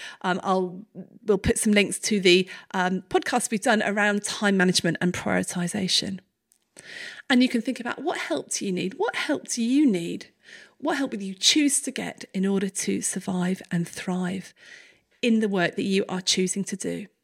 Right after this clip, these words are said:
Because this is all about staying inside your zone of power, looking at the stuff that you can control, not getting stressed about the stuff that you can't control.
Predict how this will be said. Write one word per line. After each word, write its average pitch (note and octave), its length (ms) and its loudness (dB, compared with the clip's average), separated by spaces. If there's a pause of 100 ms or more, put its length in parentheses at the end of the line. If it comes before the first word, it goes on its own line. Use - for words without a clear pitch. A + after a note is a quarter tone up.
(680)
Because G#3+ 260 -4
this - 160 -6
is - 160 -16
all C4 180 0
about A3+ 240 -4
staying F#3+ 380 -4 (160)
inside A3+ 520 0
your G3 100 -2
zone F#3 240 -4
of F3+ 60 -12
power, E3 320 -6
looking A#3+ 380 -4
at - 100 -6
the G#3+ 60 -8
stuff - 320 -10
that - 140 -10
you F#3+ 460 -2
can A3+ 180 -4
control, F#3 480 -4
not C4+ 400 4 (840)
getting A#3 280 4
stressed - 360 -2
about G3+ 220 -4
the G3+ 60 -8
stuff - 340 -4
that - 120 -6
you F#3+ 180 -2
can't F3+ 520 -8
control. - 560 -10